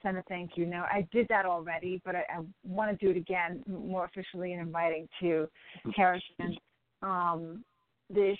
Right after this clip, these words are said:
Saint Jude staff and the Red Frog Productions staff on site, um, at the Warrior Dash. They provided us with a golf cart again, and Sakura, uh, and the girls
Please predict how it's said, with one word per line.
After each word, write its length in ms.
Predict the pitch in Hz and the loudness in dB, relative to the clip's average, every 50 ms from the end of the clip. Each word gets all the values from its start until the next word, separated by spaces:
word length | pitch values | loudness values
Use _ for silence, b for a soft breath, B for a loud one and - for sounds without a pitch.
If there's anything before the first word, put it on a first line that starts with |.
| - - | 0 0
Saint 240 | 262 262 277 247 | 2 2 2 0
Jude 220 | - 262 247 190 - - | 0 0 -2 -2 -2 0
staff 380 | - 214 208 202 196 196 202 - _ _ | 2 4 6 6 6 4 2 0 _ _
and 420 | 220 220 220 220 220 214 220 214 202 - | -4 -2 2 2 2 2 2 -2 -4 -4
the 80 | - 185 | -4 2
Red 200 | 175 202 202 196 - | 4 4 4 4 2
Frog 240 | - 196 185 180 190 - | 2 4 4 4 2 0
Productions 720 | - 202 180 185 185 180 - - - 185 175 175 175 165 - - - _ _ _ _ _ | -4 -2 0 0 0 -2 -4 -10 -10 -10 -8 -8 -10 -10 -14 -18 -20 _ _ _ _ _
staff 400 | _ 185 180 165 165 165 165 160 - _ _ _ _ B B B B B B B _ - | _ 4 6 6 8 6 6 2 -2 _ _ _ _ B B B B B B B _ 4
on 280 | 202 208 208 220 214 - - | 6 6 6 4 2 0 0
site, 420 | 214 185 180 180 180 180 175 - - _ _ - | 2 4 4 4 2 -2 -6 -10 -14 _ _ -4
um, 580 | 180 175 175 165 160 160 165 165 160 165 165 - _ _ _ _ _ - - - - - 277 - - _ - | -2 0 2 2 2 0 -2 -4 -6 -8 -8 -10 _ _ _ _ _ -16 -14 -12 -12 -12 -14 -16 -18 _ 2
at 140 | 190 220 214 | 2 2 4
the 60 | 220 202 | 4 4
Warrior 320 | 196 208 214 214 220 214 | 6 6 8 8 6 6
Dash. 360 | 190 196 175 160 156 151 156 - - _ | 6 4 4 4 4 2 0 -4 -4 _
They 180 | - 226 226 262 262 | 2 2 2 2 0
provided 440 | - 269 208 220 220 208 226 226 208 | -4 -6 -2 2 2 2 2 2 2
us 160 | 202 202 220 - _ | 0 0 0 -2 _
with 220 | 208 196 196 - | -2 -2 -2 0
a 160 | 220 202 202 - - | 0 0 0 0 -2
golf 220 | 220 247 294 240 - - | -2 -2 -2 -4 -6 -6
cart 200 | - 220 165 160 | -4 -4 -4 -4
again, 440 | 160 - 160 143 139 135 139 143 - - _ | -4 -6 -6 -6 -6 -6 -8 -10 -12 -12 _
and 420 | 185 180 180 185 180 180 185 196 202 B 180 175 B B B B _ _ - | -8 -4 -2 -2 -2 -2 -6 -8 -10 B -12 -14 B B B B _ _ 2
Sakura, 640 | 247 247 269 - 285 254 240 220 208 208 202 196 202 - _ _ _ _ _ _ _ _ - 185 | 4 4 4 4 2 4 4 4 4 4 2 0 -4 -8 _ _ _ _ _ _ _ _ -6 -4
uh, 540 | 202 202 196 196 190 190 190 185 180 180 180 - 214 226 - _ _ - - _ _ | -2 -2 0 0 0 0 0 0 -2 -2 -4 -6 -8 -10 -10 _ _ -14 -14 _ _
and 380 | 208 208 202 196 190 190 190 190 185 - 190 | 2 4 4 4 4 2 0 -2 -4 -4 -2
the 60 | 190 196 | -2 2
girls 560 | - 233 226 226 226 220 220 220 220 220 208 | 2 2 4 6 4 4 4 4 0 -2 -4